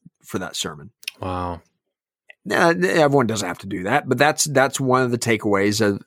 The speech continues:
Speaker 1: of this book. I don't remember the name of it, but it had to do with, you know, the spiritual preparedness of the pastor and, and the preacher.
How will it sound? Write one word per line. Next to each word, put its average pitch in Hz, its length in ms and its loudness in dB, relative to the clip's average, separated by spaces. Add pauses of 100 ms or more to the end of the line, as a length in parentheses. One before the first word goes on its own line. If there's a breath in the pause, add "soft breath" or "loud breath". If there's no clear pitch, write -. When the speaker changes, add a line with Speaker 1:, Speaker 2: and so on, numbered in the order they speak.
Speaker 1:
of 104 440 -4
this 101 140 -4
book. 107 300 0 (260)
I 95 160 -8
don't 101 140 -6
remember 95 200 -6
the 95 60 -2
name 98 220 0
of 98 120 0
it, 104 120 -2
but 101 100 2
it 101 80 -2
had 101 160 0
to 98 60 -4
do 98 200 2
with, 95 460 -2 (260)
you 101 160 -4
know, 92 40 -4
the 98 60 -6
spiritual 101 500 2
preparedness 98 600 0
of 90 120 -2
the 92 60 -10
pastor 98 520 -2 (540 soft breath)
and, 98 240 -6
and 98 140 -4
the 92 40 -8
preacher. - 480 -2